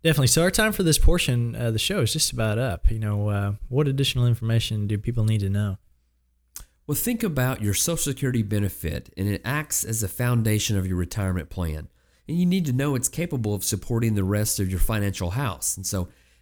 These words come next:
Speaker 2: for most folks, they're gonna have other assets and other investments, but Social Security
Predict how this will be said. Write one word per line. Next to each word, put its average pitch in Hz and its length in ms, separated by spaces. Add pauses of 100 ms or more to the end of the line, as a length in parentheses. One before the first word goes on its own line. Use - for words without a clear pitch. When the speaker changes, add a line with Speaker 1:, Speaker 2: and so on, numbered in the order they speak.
(140)
Speaker 2:
for 120 140
most 117 420
folks, 151 340
they're 113 140
gonna 120 160
have 113 320
other 117 320
assets 110 520
and 104 100
other 98 200
investments, 90 640
but - 200
Social - 360
Security 113 680